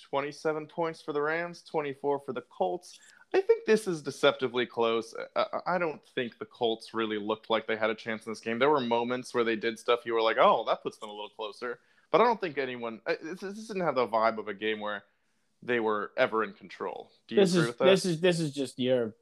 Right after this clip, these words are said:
Speaker 2: pure Carson Wentz hate, just showing out
Speaker 1: Okay,
Speaker 2: right,
Speaker 1: well, now I have to
Speaker 2: rightly.
Speaker 1: Before yesterday's
Speaker 2: Loudly
Speaker 1: set of
Speaker 2: regret.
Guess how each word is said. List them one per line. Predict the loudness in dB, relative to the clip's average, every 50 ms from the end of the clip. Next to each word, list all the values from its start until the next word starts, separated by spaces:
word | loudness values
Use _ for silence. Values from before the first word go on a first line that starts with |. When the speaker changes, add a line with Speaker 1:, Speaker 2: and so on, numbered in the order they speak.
| _ _
Speaker 2:
pure | -10 -4 -2 -2 -2 -2 -4 -8 -12 -12
Carson | -6 -4 -4 -4 -6 -8 -12 -8 -4
Wentz | -4 -2 -2 -4 -6 -6
hate, | -6 -6 -6 -6 -8 -12 _ -14
just | -12 -10 -10 -10 -12 _ _ -6
showing | -4 -4 -2 0 2 2 4 4 4 2 2 4
out | 6 6
Speaker 1:
Okay, | 8 8 8 8 8 8 8 8 8 8 8 8 8 8 8 8 8 8 8 8 8
Speaker 2:
right, | 8
Speaker 1:
well, | 8 8 8 8 8 8
now | 8 8 8 8 8 8 8 8
I | 8 8
have | 8 8 8 8 8 8
to | 8 8
Speaker 2:
rightly. | 6 4 0 -6 -10 -16 -20 -20 -20 -20 -20 -20 _ _
Speaker 1:
Before | 6 6 6 6 4 0 4 6 6 6 6 4 2 0 -4 -6 -6
yesterday's | -2 -2 -2 -2 -2 -4 -2 -2 0 2 4 4
Speaker 2:
Loudly | 6 6 8 6 6 4 4
Speaker 1:
set | 2 2
of | -2
Speaker 2:
regret. | -4 -4 -4 -4 -4